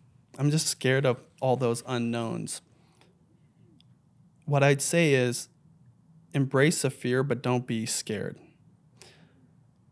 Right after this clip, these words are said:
You'll learn how to get through all those hard times as a parent. I had twins.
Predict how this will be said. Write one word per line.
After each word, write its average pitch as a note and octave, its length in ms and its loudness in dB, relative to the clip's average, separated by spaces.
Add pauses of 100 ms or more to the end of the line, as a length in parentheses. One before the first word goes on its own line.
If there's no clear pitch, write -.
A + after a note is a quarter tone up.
You'll D#3+ 480 6
learn C3 680 2 (100)
how B2 220 0
to A#2+ 100 0
get A#2 340 -2
through A#2 180 -4
all A#2 160 0
those A#2 240 -4
hard A#2 280 -2
times A#2 400 -6
as B2 240 -6
a A2+ 40 -6
parent. - 580 -6 (680)
I D3+ 120 4
had E3 180 0
twins. - 640 -6